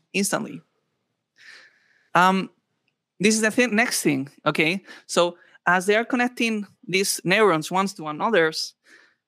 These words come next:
is information flowing more and more in this net. And this network, at some point, starts to have awareness, it starts to have conscience by itself,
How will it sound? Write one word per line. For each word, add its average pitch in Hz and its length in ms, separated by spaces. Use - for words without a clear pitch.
is 214 180
information 220 760
flowing 190 480
more 185 260
and 165 120
more 160 400
in 175 140
this 190 180
net. 202 420
And 175 180
this 202 160
network, 196 680
at 156 100
some 165 220
point, 220 440
starts 214 300
to 208 100
have 165 340
awareness, 180 580
it 143 80
starts 185 240
to 180 80
have 160 260
conscience 254 360
by 143 120
itself, - 500